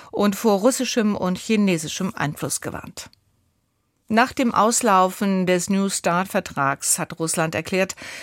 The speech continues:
sich unter Bedingungen weiter an die im Abkommen vereinbarten Höchstgrenzen für sein Atomwaffenarsenal zu halten. Voraussetzung sei, dass auch die U S A dies täten, sagte der russische Außenminister Lavrov vor dem Parlament in Moskau.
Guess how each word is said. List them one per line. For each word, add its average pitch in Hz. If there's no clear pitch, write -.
sich 202
unter 208
Bedingungen 196
weiter 202
an 233
die 233
im 214
Abkommen 233
vereinbarten 196
Höchstgrenzen 156
für 147
sein 151
Atomwaffenarsenal 135
zu 143
halten. 139
Voraussetzung 160
sei, 147
dass 208
auch 180
die -
U 190
S 196
A 202
dies 160
täten, 190
sagte 196
der 185
russische 160
Außenminister 151
Lavrov 139
vor -
dem 139
Parlament 143
in 165
Moskau. -